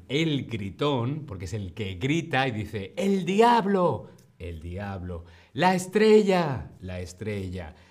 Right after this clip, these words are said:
Bien, el gritón va diciendo las imágenes y tienes que ir completando. Bien,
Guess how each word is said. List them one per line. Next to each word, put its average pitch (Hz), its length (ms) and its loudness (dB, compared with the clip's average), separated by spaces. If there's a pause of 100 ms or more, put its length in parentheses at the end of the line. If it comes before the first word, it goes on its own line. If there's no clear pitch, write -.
(200)
Bien, 98 240 -8
el 101 140 -8
gritón 107 480 -4
va 107 340 -4
diciendo 156 840 -2
las 143 260 -4
imágenes 135 640 -4 (360)
y 120 120 -6
tienes 117 540 -2
que 92 180 -8
ir 120 520 -4 (120)
completando. 107 1160 -4 (320)
Bien, 151 480 -4